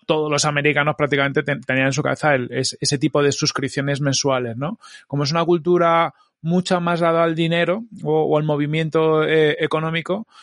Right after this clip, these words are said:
eh, para ellos suscripción sí que suele ir ligado a un, a un tema de pago. Yo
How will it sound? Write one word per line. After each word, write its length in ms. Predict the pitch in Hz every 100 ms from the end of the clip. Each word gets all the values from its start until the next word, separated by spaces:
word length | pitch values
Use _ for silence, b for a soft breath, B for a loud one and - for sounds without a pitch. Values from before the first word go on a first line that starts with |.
| B B
eh, 460 | 127 123 120 117 117
para 200 | 151 139
ellos 200 | 147 156
suscripción 540 | - 165 - 147 160 156
sí 160 | 165
que 100 | 165
suele 400 | 151 170 156 147
ir 180 | 147 147
ligado 640 | 147 139 135 143 139 131
a 80 | 123
un, 200 | 127 127
a 80 | 135
un 100 | 131
tema 240 | 131 131 127
de 120 | 120
pago. 320 | 123 120 123 B B B
Yo 120 | 143